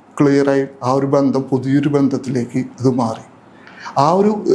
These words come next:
ആ യാഗത്തിൻ്റെ ആ ഫലമായിട്ട് നമ്മളത് കണ്ടുകൊണ്ടിരിക്കുകയാണ്. ഇത് ഞാൻ ചെയ്യണോണ്ടല്ല, അവിടെ വന്ന് പുരോഹിതന്മാരോ പൂജിക്കണോണ്ടല്ല, അവിടെ ഭഗവാന്റെ ഡയറക്ഷൻ, അദ്ദേഹത്തിൻ്റെ സ്ക്രിപ്റ്റിനനുസരിച്ച് നമ്മൾ മൂവ് ചെയ്യുകയാണ് ചെയ്യുന്നത്.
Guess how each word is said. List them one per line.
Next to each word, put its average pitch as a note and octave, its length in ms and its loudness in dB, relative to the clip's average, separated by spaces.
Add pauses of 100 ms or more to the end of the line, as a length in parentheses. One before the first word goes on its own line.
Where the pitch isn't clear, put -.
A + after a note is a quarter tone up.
(140)
ആ D#3+ 300 2
യാഗത്തിൻ്റെ C#3+ 760 0 (220)
ആ D3 240 -2 (220)
ഫലമായിട്ട് C#3 400 2
നമ്മളത് C3 320 -2
കണ്ടുകൊണ്ടിരിക്കുകയാണ്. A#2+ 680 -2 (420)
ഇത് F#3+ 160 4
ഞാൻ F3+ 200 2
ചെയ്യണോണ്ടല്ല, E3 640 0 (200)
അവിടെ C#3 200 2
വന്ന് D#3+ 300 0 (380)
പുരോഹിതന്മാരോ D3 920 2 (200)
പൂജിക്കണോണ്ടല്ല, C#3+ 800 2 (140)
അവിടെ A#2+ 200 -2
ഭഗവാന്റെ B2+ 500 0
ഡയറക്ഷൻ, C3+ 480 -2
അദ്ദേഹത്തിൻ്റെ C3 420 0
സ്ക്രിപ്റ്റിനനുസരിച്ച് D3 920 0
നമ്മൾ C3+ 300 2
മൂവ് C3 360 2
ചെയ്യുകയാണ് B2 300 0
ചെയ്യുന്നത്. A2+ 280 -16